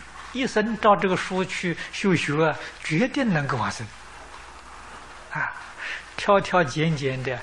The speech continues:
选了五年呢，才选成这四样东西。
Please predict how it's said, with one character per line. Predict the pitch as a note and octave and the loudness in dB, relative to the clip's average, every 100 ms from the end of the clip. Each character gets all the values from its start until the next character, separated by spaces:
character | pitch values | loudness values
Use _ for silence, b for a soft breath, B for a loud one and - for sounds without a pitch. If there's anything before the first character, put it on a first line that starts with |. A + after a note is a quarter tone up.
| - | -10
选 | - - D3+ | -8 -4 0
了 | F3 - | 0 0
五 | D3+ | -2
年 | C3+ A#2+ A#2+ | -2 -2 -2
呢， | C#3+ D#3 B2+ - B B | 0 -2 -4 -8 B B
才 | - A#2 | -10 -8
选 | - - A#2+ B2 | -6 -6 -4 -6
成 | C3 B2 | -6 -6
这 | B2+ | -6
四 | A#2+ - D#3+ C3 | -6 -8 -8 -6
样 | A#2 - | -6 -6
东 | B2 | -8
西。 | - - | -8 -14